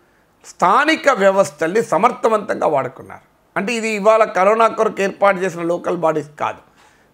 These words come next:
గత దశాబ్దాలుగా స్థానిక సంస్థల్ని బలోపేతం చేస్తూ వచ్చారు. అది ఇవాళ బెనిఫిట్ ఇచ్చింది. మూడవది ఏం చేశారంటే aggressive testing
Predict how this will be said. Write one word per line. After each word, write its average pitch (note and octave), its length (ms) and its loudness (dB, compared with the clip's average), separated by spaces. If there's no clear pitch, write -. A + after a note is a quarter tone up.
గత F#3+ 320 0
దశాబ్దాలుగా G#3+ 1000 2
స్థానిక A3 560 0
సంస్థల్ని E3 600 -4
బలోపేతం F3+ 800 -2
చేస్తూ - 260 -12
వచ్చారు. - 380 -16
అది A3+ 180 2
ఇవాళ B3 280 4
బెనిఫిట్ F#3 440 -4
ఇచ్చింది. - 240 -18
మూడవది C4+ 600 0
ఏం B3 140 -4
చేశారంటే G#3+ 600 0
aggressive G#3+ 640 -4
testing E3+ 560 -8